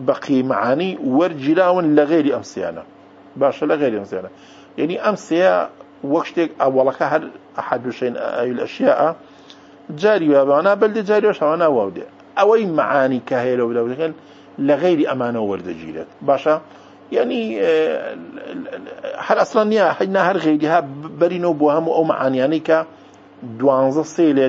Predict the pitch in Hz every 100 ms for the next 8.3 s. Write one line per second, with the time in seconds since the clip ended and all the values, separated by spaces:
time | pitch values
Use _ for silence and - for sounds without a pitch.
0 | 131 156 - 156 190 - - - - -
1 | - 117 113 107 107 - 139 135 151 160
2 | 139 120 107 104 120 92 87 - - -
3 | 139 - 139 165 190 165 - 135 127 113
4 | 107 101 98 98 90 95 92 107 - 85
5 | 76 87 110 143 151 175 180 190 147 139
6 | 123 - - - - - - 101 98 127
7 | 131 127 - 113 147 139 127 139 143 143
8 | - 143 127